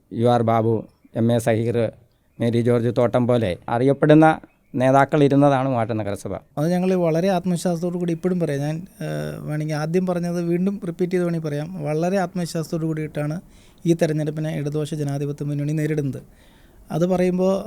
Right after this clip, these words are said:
Speaker 2: ആ, ഇപ്പം എന്നോട് ചോദിച്ച ചോദ്യത്തിൽ തന്നെ ഒരു കണ്ടന്റ് കൂടിയുണ്ട്. ഈ നഗരസഭയുടെ അഞ്ച് വർഷം പൂർത്തീകരിക്കുന്ന യു ഡി എഫിൻ്റെ ഭരണസമിതി, അവർ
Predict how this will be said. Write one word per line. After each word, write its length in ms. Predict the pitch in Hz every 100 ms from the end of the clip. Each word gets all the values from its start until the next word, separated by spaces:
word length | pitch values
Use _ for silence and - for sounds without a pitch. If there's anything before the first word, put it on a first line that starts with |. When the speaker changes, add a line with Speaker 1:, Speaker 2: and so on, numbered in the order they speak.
| 220
Speaker 2:
ആ, 160 | 165
ഇപ്പം 160 | 170 180
എന്നോട് 200 | 175 180
ചോദിച്ച 380 | 180 180 180 208
ചോദ്യത്തിൽ 500 | 190 175 180 185 180
തന്നെ 140 | 180
ഒരു 80 | 185
കണ്ടന്റ് 320 | 190 190 196
കൂടിയുണ്ട്. 320 | 202 180 135 151 - - - _ - -
ഈ 180 | 196 233
നഗരസഭയുടെ 760 | 220 190 190 196 208 196 196
അഞ്ച് 240 | 190 175 185
വർഷം 360 | 196 180 196
പൂർത്തീകരിക്കുന്ന 600 | 185 165 170 165 160 160
യു 160 | 170 160
ഡി 80 | 160
എഫിൻ്റെ 280 | 160 165 160
ഭരണസമിതി, 560 | 156 151 156 143 127 - - - - - -
അവർ 560 | 196 185 202 214 214 196